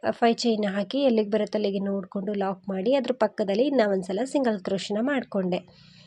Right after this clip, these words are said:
ಇದೇ ರೀತಿ ನಾನು ಇನ್ನೂ ಒಂದು ಆರ್ಚನ್ನು ಕೂಡ ಹಾಕ್ಕೊಳ್ತೀನಿ.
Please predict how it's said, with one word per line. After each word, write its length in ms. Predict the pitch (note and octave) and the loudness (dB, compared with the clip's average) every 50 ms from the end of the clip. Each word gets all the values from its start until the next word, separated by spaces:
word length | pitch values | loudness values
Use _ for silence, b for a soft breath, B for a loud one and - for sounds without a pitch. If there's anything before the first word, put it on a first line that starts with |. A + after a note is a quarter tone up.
| B B B | B B B
ಇದೇ 240 | - B3 A3+ B3+ C4 C#4+ | 2 4 6 6 6 6
ರೀತಿ 220 | D4 C#4+ C4 C4+ C4 | 4 2 2 2 2
ನಾನು 220 | A#3+ A#3+ B3 B3+ B3 - | 4 6 6 6 4 4
ಇನ್ನೂ 240 | A#3+ A3+ A3 A#3 B3 B3+ | 2 2 4 4 6 6
ಒಂದು 200 | B3 A#3+ A3+ A3 | 4 4 4 2
ಆರ್ಚನ್ನು 420 | G#3 G3 - - - A3 G3+ G#3 | -2 -4 -6 -4 -4 -2 -2 -2
ಕೂಡ 200 | G3+ - G#3+ G#3+ B3 | -2 0 0 2 0
ಹಾಕ್ಕೊಳ್ತೀನಿ. 760 | A#3 A#3 G#3+ F3+ F#3 - G3 F#3+ F#3 F#3 - F3+ F#3 A3 C#4+ | 0 -2 -6 -6 0 0 0 0 0 0 0 2 2 4 2